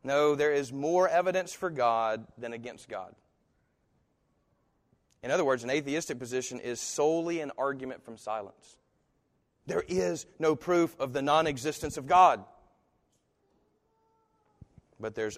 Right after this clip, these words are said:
overarching proof as we look around. As I, as I watched the sun, it looked like a fire through the trees this morning as it arose from my back porch.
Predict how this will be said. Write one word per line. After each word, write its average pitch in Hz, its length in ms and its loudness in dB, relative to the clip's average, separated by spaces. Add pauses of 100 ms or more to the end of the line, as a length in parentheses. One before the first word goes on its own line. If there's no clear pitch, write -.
overarching 127 920 -2
proof 127 340 -6
as 110 160 -12
we 117 100 -6
look 110 240 -6
around. 127 440 -6 (240)
As 135 200 -6
I, 131 220 0 (200)
as 135 200 -6
I 127 80 2
watched 135 640 -2
the 131 80 -10
sun, 170 640 -6 (400)
it 156 80 -6
looked 180 140 -2
like 160 180 2
a 120 80 -2
fire 185 800 -4 (240)
through 175 140 0
the 151 100 -4
trees 156 480 -4
this 123 240 -10
morning 123 320 -6
as 120 180 -8
it 117 80 -8
arose 107 680 -4 (560)
from 120 140 -8
my 117 100 -2
back 113 280 -6
porch. - 480 -12